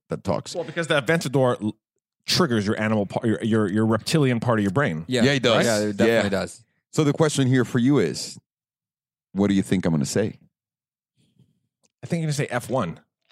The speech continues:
Speaker 1: What do you think? I'm, that's really for Instagram?
Speaker 3: Mm.
Speaker 1: That doesn't work for
Speaker 3: No,
Speaker 1: Instagram.
Speaker 3: no.
Speaker 1: People
Speaker 2: Not
Speaker 1: don't know what
Speaker 2: flashy.
Speaker 1: an F one is.
Speaker 2: Th-, that's, but that, yeah.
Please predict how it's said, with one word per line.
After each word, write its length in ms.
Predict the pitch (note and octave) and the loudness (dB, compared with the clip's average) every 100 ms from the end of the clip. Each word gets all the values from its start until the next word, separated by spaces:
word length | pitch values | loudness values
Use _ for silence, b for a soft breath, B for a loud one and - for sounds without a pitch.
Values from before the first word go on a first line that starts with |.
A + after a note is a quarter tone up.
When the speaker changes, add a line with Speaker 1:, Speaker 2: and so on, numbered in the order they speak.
| _ _ _ _ _ _ _ _ - _ | _ _ _ _ _ _ _ _ -20 _
Speaker 1:
What 60 | A2+ | -2
do 40 | |
you 40 | A#2+ | 2
think? 140 | B2 | 2
I'm, 120 | G#2 | 2
that's 220 | G2+ - - | -2 -8 -6
really 280 | D3 D#3+ D#3 | -2 0 0
for 180 | C#3+ - | -2 0
Instagram? 440 | A#2+ - A#2+ A2+ | -2 -2 -2 -2
Speaker 3:
Mm. 760 | B2+ B2+ B2+ A#2+ A2+ G2+ F#2+ F2 _ | -2 -4 -4 -4 -4 -6 -8 -14 _
Speaker 1:
That 120 | G#2 | -4
doesn't 240 | G2 G2+ F2+ | 0 0 2
work 200 | E2 D#2+ | 0 0
for 100 | D#2+ | -2
Speaker 3:
No, 80 | G#2 | 0
Speaker 1:
Instagram. 500 | G2+ G2+ G2 G2+ - - | 2 2 0 -4 -10 -8
Speaker 3:
no. 100 | G2+ | -2
Speaker 1:
People 180 | C3 - | 2 2
Speaker 2:
Not 60 | G2 | 2
Speaker 1:
don't 160 | A#2+ | 2
know 100 | A2 | 2
what 100 | G#2 | 2
Speaker 2:
flashy. 80 | G2 | 0
Speaker 1:
an 60 | F#2 | -2
F 160 | F#2+ | -4
one 140 | F2 E2 | -2 -2
is. 40 | D2+ | -2
Speaker 2:
Th-, 120 | - | 0
that's, 300 | D#3 - - | -2 -2 -6
but 180 | C3+ A2 | -6 -2
that, 160 | A#2 | -2
yeah. 280 | G2+ F#2+ | -2 -2